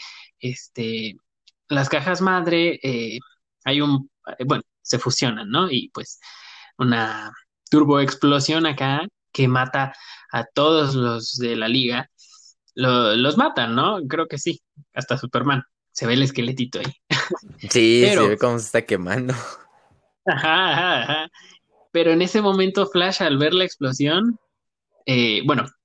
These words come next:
Speaker 1: en este momento Flash está herido porque le disparó a un Parademon, que e-, ese Parademon se ganó el empleado del mes porque le dio a Flash. <laughs> Pero, pues, mira, le,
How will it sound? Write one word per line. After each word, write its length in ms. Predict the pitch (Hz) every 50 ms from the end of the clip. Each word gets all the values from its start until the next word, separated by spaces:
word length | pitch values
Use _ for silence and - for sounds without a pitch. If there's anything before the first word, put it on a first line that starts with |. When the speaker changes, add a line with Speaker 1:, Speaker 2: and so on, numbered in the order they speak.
| _ -
Speaker 1:
en 80 | - 127
este 160 | 127 131 165
momento 320 | 165 156 147 147 139 147
Flash 200 | 139 151 135 139
está 160 | 135 131 143
herido 340 | 127 123 120 127 123 147 180
porque 260 | - 143 123 139 -
le 60 | 120 113
disparó 320 | 110 120 - 123 113 110
a 80 | 113 113
un 80 | 113
Parademon, 580 | - 120 117 113 107 113 113 113 120 127 175 196 - - - - - - - - _
que 240 | - - - 127 - -
e-, 160 | 123 165 - -
ese 200 | 185 170 - 175
Parademon 420 | - 147 123 123 123 139 160 165
se 100 | 156 - 139
ganó 140 | 127 123 131
el 80 | 147 147
empleado 380 | 139 131 131 127 123 131 131
del 140 | 127 110 - - -
mes 400 | 107 - - - - - - -
porque 220 | - 131 135 - 123
le 80 | 120
dio 140 | 120 135 139
a 40 | 131
Flash. 340 | - 117 117 - - - - - -
<laughs> 220 | - - - - - _ _ _ _ _ - - - 247 214 - _ _ _
Pero, 380 | - 156 165 180 185 185 170 - - - - - - _ _ _
pues, 240 | - 139 127 135 -
mira, 280 | 151 147 135 110 101 - - - - - - _ _ _ _ _ _ _ _ _ _ _ _ _ _ -
le, 540 | 156 135 131 131 131 131 131 123 - -